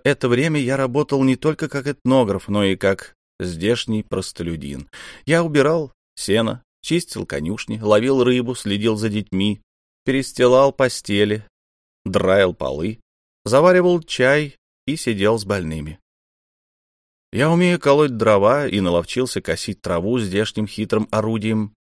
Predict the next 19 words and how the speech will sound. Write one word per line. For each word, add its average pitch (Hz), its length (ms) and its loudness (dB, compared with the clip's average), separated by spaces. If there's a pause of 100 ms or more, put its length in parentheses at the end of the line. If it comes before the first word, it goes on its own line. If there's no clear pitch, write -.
(400)
похожим 143 440 2 (300)
на 110 160 0
серп, - 440 -2
а 104 160 -4
не 110 120 -4
на 107 120 -6
косу. 92 480 -10 (1000)
Я 131 220 2
лущил 160 420 2
кукурузу 143 760 2 (240)
и 98 220 0 (300)
кастрировал 107 840 0
поросят. - 640 -6 (300)
Я 139 180 0
даже 165 280 2
освоил 156 580 0
сложную 165 500 2
науку 160 480 0 (180)
сушить - 540 -4